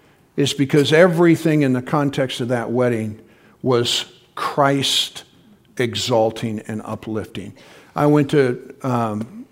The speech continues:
Greg and Pam's daughter's wedding. It was one of the richest, most wonderful times to celebrate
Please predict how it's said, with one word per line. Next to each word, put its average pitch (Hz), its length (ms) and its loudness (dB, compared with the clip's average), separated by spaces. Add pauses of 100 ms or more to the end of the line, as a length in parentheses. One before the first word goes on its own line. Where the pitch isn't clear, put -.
(120)
Greg 143 320 4
and 123 140 -2
Pam's 135 420 -2
daughter's 123 640 -2
wedding. 107 380 -4 (540)
It 156 100 2
was 147 200 2
one 156 220 4
of 139 80 2
the 127 80 2
richest, 165 840 2 (160)
most 139 440 2
wonderful 160 880 4 (280)
times 135 580 0
to 143 120 -4
celebrate 113 1120 0